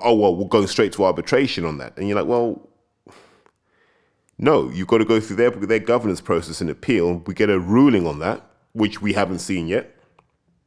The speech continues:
You can appeal the ruling, and if you don't like the appeal, you can go to arbitration. But if you go through that, you're not fighting till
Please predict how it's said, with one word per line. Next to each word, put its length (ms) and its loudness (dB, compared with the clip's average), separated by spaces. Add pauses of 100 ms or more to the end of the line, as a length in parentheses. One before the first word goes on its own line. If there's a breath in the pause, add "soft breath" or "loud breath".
(920 soft breath)
You 100 -4
can 140 -2
appeal 280 2
the 120 0
ruling, 420 2 (320)
and 80 -4
if 80 -6
you 60 -2
don't 160 4
like 140 0
the 60 -2
appeal, 280 0
you 80 -4
can 100 -6
go 140 2
to 100 0
arbitration. 640 -4 (1080)
But 120 4
if 120 0
you 140 0
go 260 4
through 460 0
that, 260 -6 (1500 soft breath)
you're 120 -2
not 200 2
fighting 460 -6
till 460 -2